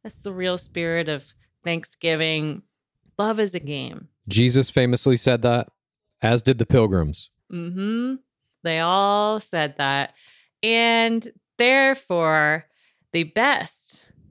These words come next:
Speaker 1: book that you can pre-order right now is How to Win the Bachelor by Chad Kultgen and Lizzie Pace. It's available now wherever you get your books, or you can go to how to win the bachelor dot com.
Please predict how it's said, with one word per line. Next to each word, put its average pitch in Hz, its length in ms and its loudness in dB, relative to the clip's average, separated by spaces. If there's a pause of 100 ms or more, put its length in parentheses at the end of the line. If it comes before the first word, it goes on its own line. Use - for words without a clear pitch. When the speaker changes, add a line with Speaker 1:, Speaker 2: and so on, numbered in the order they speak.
(160)
Speaker 1:
book 226 300 0
that 175 140 -2
you 214 180 -6
can 156 400 -6 (360)
pre-order 240 800 0
right 170 240 -2
now 180 380 0
is 156 220 -6
How 190 160 -4
to 220 100 -2
Win 214 120 -2
the 208 60 -4
Bachelor 165 720 -4 (140)
by 160 580 -4 (400)
Chad 185 300 -4
Kultgen 151 560 -8
and 139 160 -8
Lizzie 135 260 -8
Pace. 143 640 -8 (380)
It's 240 160 -10
available 151 480 -4
now 147 500 -4
wherever 202 460 -2
you 151 180 -2
get 139 180 -4
your 135 120 -8
books, - 640 -10
or 165 160 -2
you 165 100 -4
can 160 160 -8
go 156 120 -2
to 151 100 -6
how 160 180 -4
to 156 80 -4
win 147 160 -6
the 147 60 -6
bachelor 139 420 -6
dot 139 240 -6
com. 156 500 -2